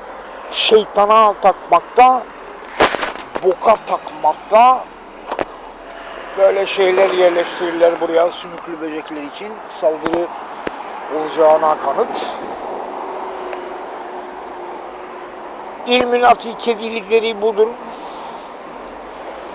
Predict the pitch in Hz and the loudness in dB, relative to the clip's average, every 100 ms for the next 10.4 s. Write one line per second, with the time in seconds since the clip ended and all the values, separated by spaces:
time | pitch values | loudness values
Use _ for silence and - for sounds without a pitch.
0 | - - - - - - - - - 202 | -14 -14 -14 -14 -14 -14 -14 -14 -8 0
1 | 208 214 220 208 214 196 180 180 180 175 | 2 2 2 0 -2 -2 4 4 4 4
2 | 175 202 202 214 - - - - - - | 6 6 6 -6 -12 -16 -18 -18 -18 -18
3 | - - - - 170 185 202 - 233 196 | -18 -18 -18 -12 -2 6 6 8 4 4
4 | 185 180 165 165 160 156 147 208 240 240 | -2 -2 2 2 2 -2 6 6 6 0
5 | - - - - - - - - - - | -8 -18 -18 -18 -18 -20 -20 -20 -20 -20
6 | - - - - - - - - - - | -20 -20 -20 -18 -18 -18 -20 -20 -20 -20
7 | - - - - - - - - - - | -20 -20 -20 -18 -16 -16 -18 -18 -20 -20
8 | - - - - - - - - - - | -20 -20 -20 -20 -8 -8 -8 -20 -20 -20
9 | - - 202 190 185 170 160 160 143 147 | -12 6 10 10 10 8 4 -2 0 0
10 | 143 131 151 190 | 0 -2 -2 -2